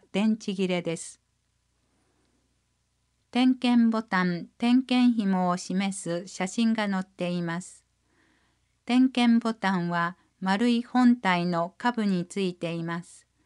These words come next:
点検紐は左側についています。防火啓発イベント。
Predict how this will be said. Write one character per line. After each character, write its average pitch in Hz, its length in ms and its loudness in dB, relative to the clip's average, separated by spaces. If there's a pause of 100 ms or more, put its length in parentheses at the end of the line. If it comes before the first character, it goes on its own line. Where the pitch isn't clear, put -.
(600)
点 247 240 4
検 240 320 2
紐 190 260 0
は 170 200 0
左 214 520 -2
側 196 240 0
に 190 180 0
つ - 140 -8
い 175 120 -4
て 165 180 -8
い 165 100 -6
ま 165 200 -8
す。 - 260 -20 (1900)
防 247 240 2
火 247 200 -2
啓 233 280 0
発 226 320 -4
イ 208 140 -2
ベ 190 180 -4
ン 170 120 -6
ト。 - 340 -8